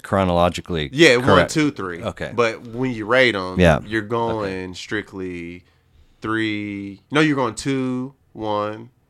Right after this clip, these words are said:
Speaker 2: three, um, four, five,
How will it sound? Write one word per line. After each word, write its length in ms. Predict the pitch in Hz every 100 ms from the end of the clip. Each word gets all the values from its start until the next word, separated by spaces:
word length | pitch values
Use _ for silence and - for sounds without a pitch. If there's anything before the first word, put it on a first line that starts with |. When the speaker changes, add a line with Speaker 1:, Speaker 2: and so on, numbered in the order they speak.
| -
Speaker 2:
three, 520 | 113 101 98 98 113 _ _ _ _ _ _ _ _ _ -
um, 360 | 95 87 87 82
four, 220 | - 95
five, 380 | 101 104 92